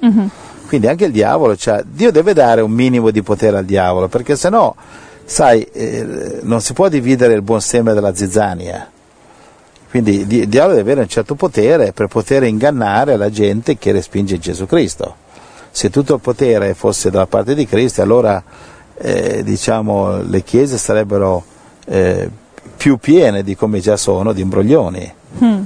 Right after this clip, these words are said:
Speaker 2: eh, di, di falsi cristiani che sono lì per i miracoli, per le guarigioni, per i soldi. Invece Gesù è venuto da mendicante, così è per vedere chi veramente ama Lui,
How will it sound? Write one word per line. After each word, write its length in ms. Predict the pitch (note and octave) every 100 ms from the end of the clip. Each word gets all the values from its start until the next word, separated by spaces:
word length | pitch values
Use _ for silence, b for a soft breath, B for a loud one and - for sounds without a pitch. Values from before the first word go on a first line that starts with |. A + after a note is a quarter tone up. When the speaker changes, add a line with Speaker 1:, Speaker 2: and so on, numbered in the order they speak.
| F3+
Speaker 2:
eh, 160 | - F#2
di, 160 | F#2+
di 160 | F#2 F2+
falsi 480 | - A#2 A2 - F#2
cristiani 420 | F#2+ F2 A#2+ A#2+
che 100 | G2
sono 200 | - G2
lì 120 | G2+
per 140 | G#2 F#2+
i 60 |
miracoli, 580 | F#2+ F2+ G2+ F2+ - F#2+
per 160 | F2 F#2+
le 60 |
guarigioni, 680 | F#2 F#2+ F2+ G2+ G2+ F2+ F2+
per 160 | F2+
i 80 | F#2
soldi. 560 | F#2 G#2 G2 F2+ F#2 F#2+ B B B B
Invece 320 | - C#3 A2+
Gesù 280 | G2+ G2+ C#3
è 60 |
venuto 360 | C3 G2+ A#2 A2+
da 80 | G2
mendicante, 760 | F#2+ F#2+ A2+ F#2 F2 E2+ B2
così 240 | B2 F2 G2+
è 80 |
per 160 | F#2+ G2
vedere 300 | F#2+ G#2 G2+
chi 120 | -
veramente 480 | F#2+ F#2 F#2+ G2+ F#2+
ama 220 | F#2 F#2 F#2+
Lui, 360 | C3+ B2+ A#2+